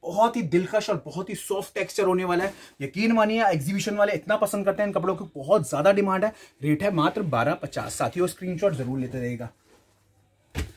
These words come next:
Pure organza लेके आ गया आपके खिदमत में,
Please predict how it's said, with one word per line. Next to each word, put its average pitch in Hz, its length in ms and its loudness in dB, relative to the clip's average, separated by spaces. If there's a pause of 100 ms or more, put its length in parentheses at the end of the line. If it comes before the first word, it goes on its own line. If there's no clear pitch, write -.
(420)
Pure 185 200 4
organza 160 520 4
लेके 190 240 0
आ 170 60 6
गया 170 160 2
आपके 170 200 -4 (240)
खिदमत 156 300 0
में, 202 120 -6